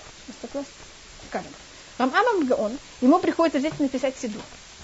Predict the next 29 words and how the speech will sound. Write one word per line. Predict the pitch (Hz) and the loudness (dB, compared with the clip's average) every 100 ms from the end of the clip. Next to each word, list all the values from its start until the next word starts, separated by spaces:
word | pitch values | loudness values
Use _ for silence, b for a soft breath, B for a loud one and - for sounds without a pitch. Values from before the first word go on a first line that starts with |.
| - - - - - - - - - - - - - - - - | -20 -20 -20 -20 -18 -18 -20 -20 -20 -20 -20 -20 -20 -20 -12 0
До | 302 | 4
этого | 392 370 320 | 6 6 4
все | - 392 | 4 2
евреи | 320 320 302 | 4 4 2
знали | 262 302 294 - 359 | 4 2 0 -4 -14
всю | - | -6
молитву | 370 370 339 | -2 0 0
наизусть. | 320 311 277 - - - - - - - - - - - - - - - - - | 2 0 -2 -12 -16 -20 -20 -20 -20 -20 -20 -20 -20 -20 -20 -20 -20 -20 -20 -2
И | 262 | 2
обычно | 320 359 330 | 2 2 0
даже | 311 302 | -2 -2
никто | 285 | -6
не | 294 | -6
читал. | - - 247 - | -8 -10 -10 -6
Ну, | 269 285 | -4 -4
все | - 349 | -2 -4
знали, | 403 294 | -2 -4
с | 214 | -4
маленького | 277 294 339 | -4 -4 -2
возраста | 453 392 - | -2 -2 -6
всех | - 285 - | -10 -12 -12
учили. | - 269 - - - - - - - B B B - | -12 -14 -16 -20 -20 -20 -20 -20 -20 B B B -2
А | |
в | 254 | 2
это | 302 | 4
время | 311 349 330 | 4 4 4
евреи | 269 285 | 4 4
начинают | 311 269 - 254 | 2 2 2 0
расползаться. | 254 - 269 480 508 - | -2 -2 2 2 0 -6